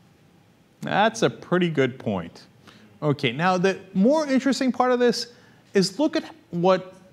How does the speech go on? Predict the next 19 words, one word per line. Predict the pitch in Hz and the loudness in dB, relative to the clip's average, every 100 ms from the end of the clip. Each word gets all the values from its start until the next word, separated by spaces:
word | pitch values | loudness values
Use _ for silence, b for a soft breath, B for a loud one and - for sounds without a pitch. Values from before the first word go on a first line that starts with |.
| _ - | _ -12
Zimmerman's | 131 202 202 185 170 | 0 2 2 0 -2
family | - 160 151 143 139 135 | 0 0 0 0 0 0
and | 135 120 | 0 0
Zimmerman | 131 139 131 | 0 0 2
himself | 120 113 123 113 | 0 0 0 0
have | 117 101 | -2 -2
done | 135 131 | 0 0
here | 110 104 | -2 -4
with | 90 85 | -6 -8
this | 92 | -10
case. | - 85 - - _ b b b b | -10 -14 -16 -20 _ b b b b
Apparently, | 180 - 262 294 208 180 156 - - - | -4 -2 0 0 0 0 0 -2 -12 -2
they | 175 | 2
have | 180 156 - | 4 2 -4
lost | 156 185 220 175 - | 0 2 2 0 0
faith | 202 185 | 4 4
to | 185 | 2
some | 151 - 226 233 | 0 2 2 4
degree | 131 131 131 127 | 2 2 2 0